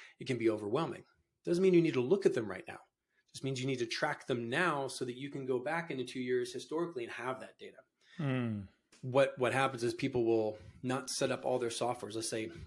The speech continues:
Speaker 1: Infusionsoft, which is now Keap, or Shopify or whatever. They'll, like, set up the basics, but then not take the extra steps to ensure that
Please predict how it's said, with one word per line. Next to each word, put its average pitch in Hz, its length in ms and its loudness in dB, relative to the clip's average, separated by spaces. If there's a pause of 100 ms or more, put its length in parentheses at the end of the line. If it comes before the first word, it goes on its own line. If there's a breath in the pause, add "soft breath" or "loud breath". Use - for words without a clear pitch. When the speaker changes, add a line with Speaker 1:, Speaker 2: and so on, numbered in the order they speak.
Speaker 1:
Infusionsoft, 120 680 -2
which 117 120 -4
is 117 80 -4
now 110 240 -4
Keap, 107 340 -4
or 104 200 -6 (340 loud breath)
Shopify 127 500 0
or 107 60 0
whatever. 104 280 -4
They'll, 151 140 4
like, 139 180 0
set - 240 2
up 135 140 -2
the 123 80 0
basics, 120 720 -4 (420 loud breath)
but 131 200 -2
then 131 220 2
not 127 260 -2
take 135 220 -4
the 120 120 6
extra 113 300 -2
steps - 520 2
to - 160 -2
ensure 143 640 2
that 113 400 0